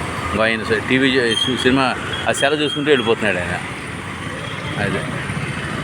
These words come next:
ఇలా ఉందండి. మరి మీరు మాత్రం ఇలా వెళ్ళకుండా ఇంకా జాగ్రత్తగా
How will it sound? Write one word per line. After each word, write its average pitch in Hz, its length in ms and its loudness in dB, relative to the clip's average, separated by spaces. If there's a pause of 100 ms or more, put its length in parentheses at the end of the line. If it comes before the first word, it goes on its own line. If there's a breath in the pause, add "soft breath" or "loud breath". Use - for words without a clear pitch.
(380)
ఇలా 107 160 6
ఉందండి. 113 420 0
మరి 107 340 4 (180)
మీరు 123 220 6
మాత్రం 131 300 4
ఇలా 127 180 6
వెళ్ళకుండా 120 540 2
ఇంకా 110 240 0
జాగ్రత్తగా 120 720 4